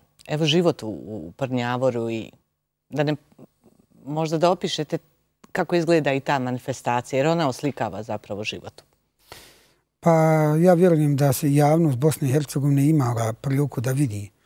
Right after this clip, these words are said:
Speaker 2: na malim ekranima, imaju i na sajtovima, e, Saveza nacionalnih manjina Republike Srpske i sigurno su mogli da vide prezentaciju, e, odnosno kako taj, kako mi organizujemo Festival nacionalnih manjina.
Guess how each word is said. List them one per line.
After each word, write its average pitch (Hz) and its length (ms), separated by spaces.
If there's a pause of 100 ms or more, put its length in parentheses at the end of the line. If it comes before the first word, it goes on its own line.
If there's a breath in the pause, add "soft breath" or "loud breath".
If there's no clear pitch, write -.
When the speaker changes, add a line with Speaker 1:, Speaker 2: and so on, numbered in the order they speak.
(280 soft breath)
Speaker 2:
na 123 60
malim 127 320
ekranima, 156 600 (400 loud breath)
imaju 160 360
i 131 40
na 139 140
sajtovima, 123 760 (180)
e, 120 200
Saveza 139 380
nacionalnih 123 400
manjina 135 320
Republike 123 500
Srpske - 420
i 151 100 (320)
sigurno 143 420
su - 140
mogli 131 220
da 127 80
vide 147 320 (400 loud breath)
prezentaciju, 135 920 (460)
e, 117 60 (800)
odnosno 120 440
kako - 520 (340)
taj, 120 300 (320)
kako - 300
mi 143 240
organizujemo 120 640
Festival 110 480
nacionalnih 107 440
manjina. 107 320